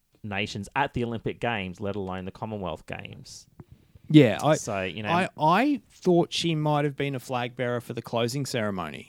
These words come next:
Speaker 1: Yeah.
Speaker 2: Um, because, I mean, went to Michelle Wu, the diver.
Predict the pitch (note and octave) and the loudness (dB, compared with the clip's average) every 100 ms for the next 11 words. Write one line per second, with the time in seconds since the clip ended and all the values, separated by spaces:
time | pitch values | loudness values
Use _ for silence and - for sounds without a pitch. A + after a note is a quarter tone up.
0 | A2+ A2 F#2 B2 A#2 G#2+ G#2 A2+ - _ | -10 -10 -6 -2 0 0 -4 -10 -16 _
1 | _ _ - - _ _ C#3+ - C3+ B2 | _ _ -14 -14 _ _ -2 2 2 2
2 | C3+ C#3+ C#3 B2 C#3+ D#3 D#3 B2+ - A#2 | -2 0 -2 -2 -2 -2 -4 -4 -2 0
3 | A2 G#2+ G#2+ A2 G#2+ F#2+ G2+ F#2 | 0 -2 -2 -4 -2 -2 -4 -8